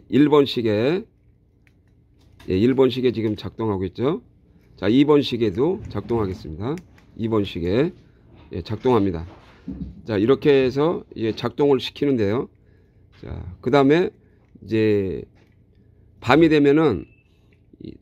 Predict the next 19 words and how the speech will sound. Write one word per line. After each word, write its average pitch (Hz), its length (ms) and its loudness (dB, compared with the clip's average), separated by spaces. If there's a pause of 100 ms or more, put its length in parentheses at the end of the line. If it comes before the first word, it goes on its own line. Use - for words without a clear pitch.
(180)
태양의 165 720 4
힘이 170 340 2 (140)
떨어집니다. 143 580 0
그럴 147 260 0
때 160 280 2 (520)
이 117 640 0
리모컨이나 151 600 4
이런 143 220 2
작동을 127 480 0
하게 123 140 -2
되면은, 123 540 0 (600)
예, 101 80 -4
소비 147 220 -4
전력이 139 380 4
많이 143 440 0
소모되기 131 520 2
때문에 113 440 -4
배터리가 160 440 -2
닳아가지고, 107 680 -4